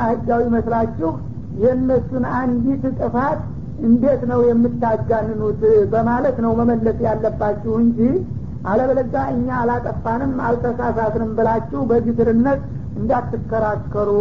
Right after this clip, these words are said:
ይላል። "ወላ የዛሉነ ዩቃቲሉነኩም" እና እነዚህ ከሃዲ ወገኖች እናንተን አማኞችን የሚጋደሏችሁ ከመሆን እንደማይወገዱ ነው። "ሐታ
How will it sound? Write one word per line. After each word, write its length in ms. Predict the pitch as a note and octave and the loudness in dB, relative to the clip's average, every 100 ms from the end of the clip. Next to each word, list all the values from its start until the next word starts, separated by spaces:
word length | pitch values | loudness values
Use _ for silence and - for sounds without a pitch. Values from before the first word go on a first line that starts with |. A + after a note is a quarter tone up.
| A3 | 4
ይላል። 280 | G#3+ D3 C3+ - - - - - - - - - - - - - - - - | 4 0 -6 -8 -10 -10 -10 -10 -10 -12 -10 -10 -10 -10 -10 -10 -12 -10 -6
"ወላ 240 | D3+ G#3+ C4+ C4+ | 0 2 2 2
የዛሉነ 600 | C4+ B3+ C4 C4 C#4+ C4+ | 2 2 0 0 0 2
ዩቃቲሉነኩም" 1000 | B3+ C4 B3+ B3 A#3 A#3+ A3+ G#3 G3 F#3+ F#3+ - | 0 0 -2 -2 0 2 2 2 0 -4 -4 -6
እና 160 | G#3 A#3+ C#4 | 0 0 2
እነዚህ 400 | C4 B3 B3+ C4+ | 0 0 0 -2
ከሃዲ 380 | C4 B3+ A#3+ B3 C4 | -2 0 0 0 0
ወገኖች 560 | B3 A3+ A#3 B3+ C#4+ - - | 2 2 2 2 0 -4 -4
እናንተን 580 | - A#3 A#3+ A#3 - C4+ | 2 2 2 -2 -2 -2
አማኞችን 760 | A#3+ B3 A#3+ A#3 A#3+ A#3 C#4 D4+ F4 - - - F3+ | 0 0 0 2 2 0 -4 -4 -4 -6 -8 -6 0
የሚጋደሏችሁ 1160 | A3 B3 C4+ - C4 A#3 C4 B3 B3 - B3+ B3+ | 2 4 4 2 0 0 0 2 0 -2 -6 -4
ከመሆን 540 | B3 A#3+ B3 B3+ C4+ B3+ | -2 0 2 2 2 2
እንደማይወገዱ 920 | A#3+ B3 A#3+ A#3+ A#3 A#3 A3 A3+ A3+ B3+ | 2 4 4 4 2 2 2 2 0 2
ነው። 160 | C#4 C#4 - | 0 0 -2
"ሐታ 340 | B3+ - | -6 -4